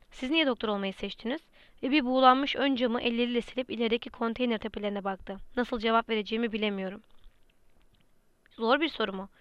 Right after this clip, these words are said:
Cevabı karmaşık. "İnsanlığa faydam dokunsun gibi basit bir şey değil yani." Bu sefer Ebi omuz sekti. "İnsanlık benim yokluğumu hissetmeyecektir bile." "Sekiz sene okuyorsunuz,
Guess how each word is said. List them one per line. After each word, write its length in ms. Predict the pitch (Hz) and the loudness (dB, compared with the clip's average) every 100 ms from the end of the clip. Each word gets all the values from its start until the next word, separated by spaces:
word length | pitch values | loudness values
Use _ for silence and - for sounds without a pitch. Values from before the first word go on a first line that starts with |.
| - - _ | -20 -20 _
Cevabı 460 | - 220 214 214 220 | -2 4 4 4 2
karmaşık. 680 | - 220 208 202 - - - - _ _ - - - | -2 -2 -2 -6 -10 -14 -20 -20 _ _ -20 -20 -12
"İnsanlığa 560 | - 285 - 330 330 320 | -2 -2 2 2 4 2
faydam 360 | 311 285 294 254 | 4 4 4 0
dokunsun 460 | 226 226 - 226 | -2 -4 -4 -4
gibi 200 | 214 247 | -4 -2
basit 300 | 233 226 240 | -4 -4 -4
bir 100 | 233 | -4
şey 240 | 202 269 226 | 0 0 2
değil 180 | 240 214 | 0 0
yani." 340 | 190 180 196 - - _ _ - - - | -2 -4 -10 -18 -20 _ _ -20 -20 -12
Bu 60 | 330 | -8
sefer 240 | 330 339 | -2 4
Ebi 160 | 302 262 | 4 4
omuz 200 | 262 262 | 2 0
sekti. 400 | - 226 - 196 220 | -2 -4 -4 -8 -8
"İnsanlık 500 | 247 - 302 285 - | -10 -4 -2 -2 -2
benim 240 | 226 240 240 | -2 0 0
yokluğumu 340 | 214 - 226 | -2 -2 -2
hissetmeyecektir 920 | 196 - 233 226 202 185 185 - 185 | -4 -4 -4 -2 -4 -4 -8 -10 -10
bile." 200 | 185 185 185 - - _ - - _ _ _ - - _ | -8 -8 -10 -16 -20 _ -20 -20 _ _ _ -20 -20 _
"Sekiz 340 | - 269 370 - | -6 -4 -2 -2
sene 220 | 247 220 | 0 0
okuyorsunuz, 580 | 202 - 233 - 202 | -4 -6 -6 -6 -12